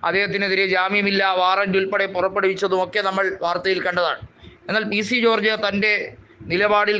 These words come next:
കട്ടായം നിൽക്കുമ്പോൾ അദ്ദേഹത്തിനെതിരെയുള്ള രാഷ്ട്രീയ നീക്കങ്ങൾ എങ്ങനെയായിരിക്കും വരും ദിവസങ്ങളിൽ വിലയിരുത്തപ്പെടുന്നതെന്നുള്ളത്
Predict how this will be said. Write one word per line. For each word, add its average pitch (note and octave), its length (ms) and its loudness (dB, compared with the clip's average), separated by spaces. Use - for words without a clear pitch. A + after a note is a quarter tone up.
കട്ടായം G3 440 0
നിൽക്കുമ്പോൾ F#3 420 0
അദ്ദേഹത്തിനെതിരെയുള്ള G3+ 840 2
രാഷ്ട്രീയ F#3+ 460 -2
നീക്കങ്ങൾ G3 360 0
എങ്ങനെയായിരിക്കും F#3+ 760 0
വരും G#3 260 2
ദിവസങ്ങളിൽ G3 540 2
വിലയിരുത്തപ്പെടുന്നതെന്നുള്ളത് F#3 1120 2